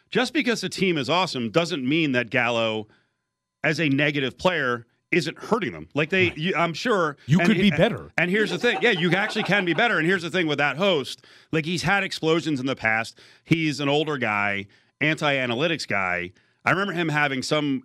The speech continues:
Speaker 1: explosion over the Pythagorean theorem. I don't even know what it was related to. I think it was something N F L-wise. Then he flipped it into, "Well, I played tight end at Don Bosco High School, so I know football."
Speaker 2: Oh, boy.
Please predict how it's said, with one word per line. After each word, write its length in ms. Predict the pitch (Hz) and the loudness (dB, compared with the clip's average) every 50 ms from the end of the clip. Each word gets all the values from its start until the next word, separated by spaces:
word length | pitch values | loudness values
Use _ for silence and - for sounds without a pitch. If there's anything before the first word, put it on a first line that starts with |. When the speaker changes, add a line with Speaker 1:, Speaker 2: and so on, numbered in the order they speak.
| _ | _
Speaker 1:
explosion 640 | - 120 - - - - 147 156 156 160 143 117 127 | -10 -10 -10 -10 -8 -4 -2 0 0 0 0 -2 -4
over 180 | 117 104 104 101 | -4 -4 -4 -6
the 80 | 101 | -6
Pythagorean 680 | 98 113 95 - 131 131 131 120 113 104 104 107 101 87 | -6 -8 -4 -2 -2 -2 -2 -2 -4 -4 -4 -4 -4 -6
theorem. 320 | - 95 85 82 80 85 - | -8 -8 -8 -6 -8 -4 -2
I 100 | 120 151 | 0 0
don't 140 | 180 202 185 | 0 0 -2
even 140 | 160 139 139 | -2 0 0
know 120 | 135 135 | 0 0
what 100 | 131 123 | 0 0
it 20 | 110 | -2
was 120 | 107 101 101 | -4 -6 -6
related 420 | 95 98 123 151 175 165 170 135 | -4 -4 -2 0 0 0 -2 -2
to. 140 | - 156 151 | -2 -2 -2
I 100 | 135 113 120 | 0 0 0
think 120 | 175 175 | -2 -2
it 40 | 160 | -2
was 100 | 135 123 | -4 -4
something 280 | - 143 127 - 123 110 | -4 -4 -4 -2 -4 -4
N 120 | 104 101 | -4 -4
F 120 | 101 - 151 | -4 -2 0
L-wise. 440 | 170 175 165 160 156 147 143 143 - - - - - | 2 2 2 2 2 2 0 -2 -6 -12 -20 -10 -2
Then 140 | - 196 214 | -2 0 0
he 80 | 214 196 | 0 -2
flipped 320 | - - 175 185 175 170 | -4 -2 -2 -2 0 0
it 80 | 165 151 | 0 0
into, 420 | 151 147 143 - 143 135 131 117 - - - - | 0 0 0 0 0 0 0 -2 -4 -12 -8 -4
"Well, 120 | 131 143 | 0 2
I 120 | 170 208 - | 2 2 2
played 260 | - 202 214 180 170 | 0 0 -2 -2 0
tight 220 | - 196 202 190 | 0 0 2 2
end 160 | 180 175 160 139 | 2 0 -2 -2
at 80 | 127 | 0
Don 240 | - 151 151 143 120 | 0 0 0 0 0
Bosco 380 | 139 139 143 135 - 151 123 113 | -2 -2 -2 -2 -2 -4 -2 0
High 100 | 123 147 | 0 0
School, 320 | 139 - - 98 87 87 87 - - - - - - - - - | 0 -2 -4 -6 -6 -6 -6 -6 -6 -6 -6 -6 -6 -6 -6 -4
so 160 | - 160 160 | 0 2 2
I 100 | 180 196 | 2 2
know 140 | 185 165 143 | 2 0 0
football." 480 | - 170 156 - - 87 78 80 - _ 98 | 0 -2 -2 -2 -4 -8 -10 -10 -12 _ -12
Speaker 2:
Oh, 100 | 95 85 | -12 -12
boy. 280 | 78 73 95 95 98 | -12 -14 -16 -20 -20